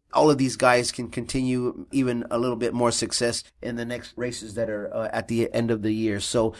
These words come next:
good luck to everybody. Seriously, this is what I love about sometimes nascar is that, not that I like to see huge wrecks like that, because I don't like to see anybody hurt. I don't like to see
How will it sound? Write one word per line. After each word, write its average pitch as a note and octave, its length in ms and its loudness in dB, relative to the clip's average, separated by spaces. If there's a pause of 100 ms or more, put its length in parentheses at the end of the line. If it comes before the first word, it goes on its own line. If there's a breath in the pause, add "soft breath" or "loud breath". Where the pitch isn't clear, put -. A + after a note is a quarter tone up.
(120)
good G3 140 8
luck G3+ 180 10
to D#3+ 80 4
everybody. C#3 380 2
Seriously, D3+ 560 0 (160 loud breath)
this D#3+ 180 6
is D#3 200 2
what D3+ 240 8
I C3+ 80 8
love C#3 200 4
about B2+ 320 4
sometimes C#3+ 540 0 (120)
nascar C3 680 4 (180 loud breath)
is B2+ 180 -2
that, C3+ 260 2
not D#4+ 220 4
that F3 120 4
I C#3 120 8
like B2 320 2
to C3+ 120 -2
see C#3 260 2
huge C#3+ 500 2
wrecks B2 340 0
like B2+ 160 4
that, C3 240 4
because A#2+ 260 -4
I A#2+ 60 0
don't B2+ 220 0
like B2+ 160 0
to B2 80 -6
see - 240 -2
anybody A#2 400 0
hurt. B2+ 340 0
I A#2+ 80 -4
don't B2 160 -4
like B2 140 -4
to A#2+ 100 -8
see A#2 240 -6